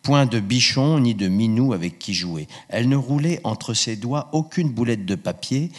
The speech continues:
ni rien d'autre d'ailleurs. Elle n'avait pas besoin de réprimer un bâillement par une petite toux affectée. Bref, elle restait des heures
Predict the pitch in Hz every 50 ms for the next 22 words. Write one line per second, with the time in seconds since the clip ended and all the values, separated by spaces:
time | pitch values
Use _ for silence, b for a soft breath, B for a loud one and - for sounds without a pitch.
0 | B B B 95 101 107 92 95 98 95 90 92 95 92 - - 82 76 85 80
1 | 85 107 127 151 160 160 - B B B B B B B B B 113 117 120 110
2 | 107 110 - 160 156 147 135 123 139 131 107 107 101 98 107 101 - - 110 104
3 | 107 110 107 - - 98 95 90 87 98 101 101 101 95 104 107 104 98 85 -
4 | 82 78 82 82 80 - 95 87 - - 120 - - - - 135 117 85 - -
5 | 98 95 - - - - 82 - B B B B 78 87 90 98 95 87 - -
6 | - - - - _ _ _ _ _ _ _ _ _ _ _ - - _ _ -
7 | 131 127 120 110 101 120 113 - - - 117 107 90 92 90 85 82 - 98 101
8 | 104 107 113 120 127 131